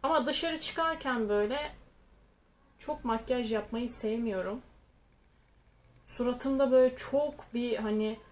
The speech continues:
kalıntı varmış gibi hissediyorum. Zaten şu maskeli dönemlerde de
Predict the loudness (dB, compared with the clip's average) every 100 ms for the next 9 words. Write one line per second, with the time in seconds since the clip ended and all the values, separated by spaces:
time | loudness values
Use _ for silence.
0 | -20 -20 -14 0 4 4 4 2 2 4
1 | 4 0 -2 -6 -6 -6 -4 -4 -2 -2
2 | -2 -2 -2 -2 -4 -2 -2 -2 -2 2
3 | 2 2 -2 -2 -4 -4 -4 -4 -4 -4
4 | -6